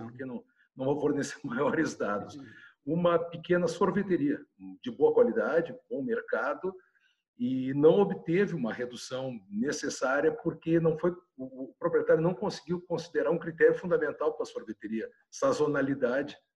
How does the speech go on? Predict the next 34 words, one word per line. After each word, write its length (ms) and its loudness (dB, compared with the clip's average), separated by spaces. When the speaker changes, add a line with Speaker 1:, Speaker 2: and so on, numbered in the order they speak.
Speaker 1:
<laughs> 280 -18
Speaker 2:
Ou 100 0
seja, 340 2
agora 540 4
vem 260 0
os 200 4
meses 640 -2
Speaker 1:
<laughs> 220 -10
Não, 140 -4
agora 280 -2
Speaker 2:
de, 60 2
Speaker 1:
vem, 100 0
Speaker 2:
de, 140 6
Speaker 1:
né? 240 4
Speaker 2:
vem 160 0
o 80 2
inverno, 400 0
vacas 380 4
magras. 420 2
Então, 160 0
é, 60 2
realmente 400 4
é 40 4
isso, 280 -2
né? 120 2
A 40 2
peculiaridade 920 2
é, 140 2
é 60 6
um, 360 -2
é 40 -2
um 100 6
artesanato, 840 0
né? 80 -20